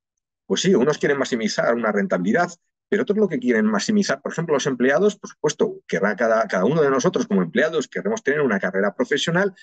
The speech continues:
pero también sabemos que es fundamental el encontrarle sentido a lo que hacemos. No todo el mundo reacciona igual, pero ciertamente hay algunas personas que, o muchas personas que buscan,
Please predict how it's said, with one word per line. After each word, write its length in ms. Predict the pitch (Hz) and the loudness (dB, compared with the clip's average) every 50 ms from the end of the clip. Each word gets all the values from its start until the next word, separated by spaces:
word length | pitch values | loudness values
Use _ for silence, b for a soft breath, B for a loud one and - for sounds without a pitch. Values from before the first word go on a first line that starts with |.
| b b b _ _ | b b b _ _
pero 140 | - 220 196 | -2 -2 0
también 220 | - 190 196 214 | 0 0 0 0
sabemos 380 | 214 - 190 190 185 165 - - | 0 2 2 2 2 2 0 -4
que 260 | - - 214 208 208 | -2 0 0 2 2
es 100 | - - | 0 -2
fundamental 640 | - 107 101 104 104 95 95 95 92 92 117 110 104 | -2 -2 0 0 0 0 0 -2 0 0 0 0 0
el 140 | 104 107 110 | 0 -2 -4
encontrarle 360 | - - 107 95 101 95 95 | -2 -4 -2 -2 0 0 0
sentido 640 | - - 95 85 85 - 160 131 117 104 95 - | 0 -2 -4 -4 -4 -2 2 2 4 2 2 0
a 80 | 101 92 | -2 -2
lo 160 | 95 90 87 | -2 -4 -4
que 100 | - 90 | -4 -6
hacemos. 480 | 82 - - 208 220 202 147 104 - B B B B B B _ _ _ - | -6 0 0 0 2 2 0 -2 -4 B B B B B B _ _ _ -12
No 180 | - 143 190 214 | -4 -2 0 0
todo 120 | 226 202 | 2 0
el 60 | 160 139 | 0 0
mundo 200 | 139 135 123 117 | 0 0 0 0
reacciona 380 | 113 - - - 131 117 104 | 0 -4 -4 -4 -2 0 2
igual, 360 | 101 117 185 214 214 - - - _ _ | 2 2 2 2 0 0 -4 -10 _ _
pero 160 | _ 214 - | _ -6 -2
ciertamente 400 | - 131 127 - 147 156 151 139 | -2 -2 -2 0 -2 -2 -2 0
hay 80 | 143 143 | 2 2
algunas 420 | 147 147 143 160 160 175 185 180 | 2 0 -2 -2 0 0 0 0
personas 400 | - - 131 - 143 147 175 190 | -2 -4 -4 -2 -2 -2 -2 -2
que, 300 | - - - - 185 - - - | 0 0 0 0 0 -2 -4 -6
o 80 | - | -2
muchas 260 | 80 151 156 - 147 | 0 0 0 -2 -4
personas 380 | - - - - 135 139 - - | -4 -4 -2 0 0 0 0 -2
que 160 | - - 196 | 0 -2 0
buscan, 400 | 180 214 120 - - 135 143 156 | 0 0 -2 0 -2 -4 -4 -4